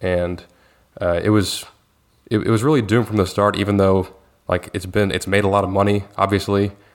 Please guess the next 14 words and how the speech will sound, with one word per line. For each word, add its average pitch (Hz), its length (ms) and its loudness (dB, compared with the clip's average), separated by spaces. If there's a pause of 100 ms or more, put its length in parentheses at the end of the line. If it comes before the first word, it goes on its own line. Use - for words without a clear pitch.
(140)
which - 120 -6
is 90 120 -2
a 90 40 -2
huge 98 320 -2
factor 92 320 -2
in 95 80 0
all 92 120 0
this. 98 360 -2 (640)
Uh, 92 180 -2
but 98 140 -2
I 104 60 0
think 117 180 -2
they've 98 160 0
realized, 98 540 -2